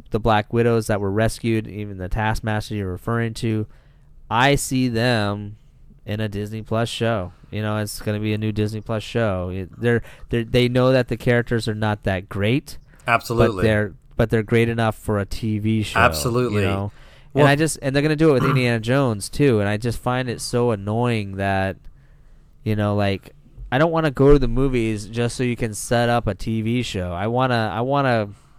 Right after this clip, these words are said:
Speaker 1: a real movie beginning, middle, and ending, you know, and, and I feel like that's not what's driving these movies anymore. It's like,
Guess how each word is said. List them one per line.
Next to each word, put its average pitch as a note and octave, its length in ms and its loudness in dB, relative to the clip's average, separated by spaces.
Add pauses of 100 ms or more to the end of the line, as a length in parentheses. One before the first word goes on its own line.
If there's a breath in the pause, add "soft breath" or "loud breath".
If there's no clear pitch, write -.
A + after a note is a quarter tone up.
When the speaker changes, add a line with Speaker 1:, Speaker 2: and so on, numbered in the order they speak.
(120)
Speaker 1:
a G#2+ 100 -6
real G#2+ 680 -2 (340)
movie A#2 460 -2
beginning, A2 380 -6
middle, G#2+ 200 -2
and G2 160 -4
ending, G2+ 600 -4 (640 soft breath)
you G#2+ 180 -2
know, A2 280 2
and, A2 340 -4
and A2+ 200 -4
I A2+ 120 0
feel C#3+ 200 2
like B2+ 200 2
that's A#2+ 240 0
not B2 200 0
what's G#2+ 200 -4
driving A2+ 500 -2
these F#2+ 240 -6
movies A#2 340 -2
anymore. F#2 440 -6
It's - 140 -8
like, G2 300 -2